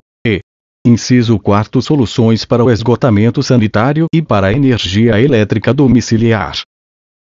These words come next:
Parágrafo sétimo. O lote poderá ser constituído sob a forma de imóvel autônomo ou de unidade imobiliária integrante de condomínio de lotes.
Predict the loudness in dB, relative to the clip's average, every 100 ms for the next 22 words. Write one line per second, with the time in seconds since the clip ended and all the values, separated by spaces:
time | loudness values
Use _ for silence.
0 | _ _ _ -2 0 2 0 -2 -2 -4
1 | -2 0 2 2 2 0 -2 -6 0 0
2 | 2 0 0 -2 -2 -2 -2 -4 0 2
3 | 2 0 -2 0 0 -2 0 0 2 2
4 | 2 2 0 -4 -8 -4 -2 0 0 2
5 | 2 2 0 -2 0 0 0 0 2 2
6 | 2 2 2 2 0 0 0 2 0 2
7 | 0 0 -2 -2 0 2 2 2 2 0
8 | 0 2 2 -2 -6 -10 -12